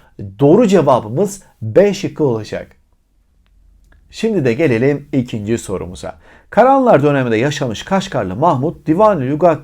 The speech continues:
Türk adlı eserinde çoğunu bizzat gezip dolaştığı, e, kırktan fazla Türkçe isim taşıyan şehir, köy ve kasaba isimlerin var olduğunu belirtmiştir diyor.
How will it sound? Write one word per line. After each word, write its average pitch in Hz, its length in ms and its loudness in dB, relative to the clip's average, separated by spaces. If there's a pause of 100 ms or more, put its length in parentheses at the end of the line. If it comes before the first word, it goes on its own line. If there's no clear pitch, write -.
Türk 202 220 -6
adlı - 360 -6
eserinde 151 760 -2 (260)
çoğunu 180 460 2
bizzat 185 400 0
gezip 101 380 -8
dolaştığı, 156 720 2 (380)
e, 107 380 2
kırktan 202 380 -4
fazla 117 500 -4
Türkçe 240 400 -6
isim 139 320 -8
taşıyan 147 480 -6
şehir, 156 500 -2
köy 190 300 -2
ve 101 120 -6
kasaba 160 360 -4
isimlerin 127 540 -6
var 190 180 0
olduğunu 120 460 -6
belirtmiştir 95 720 -10
diyor. - 120 -16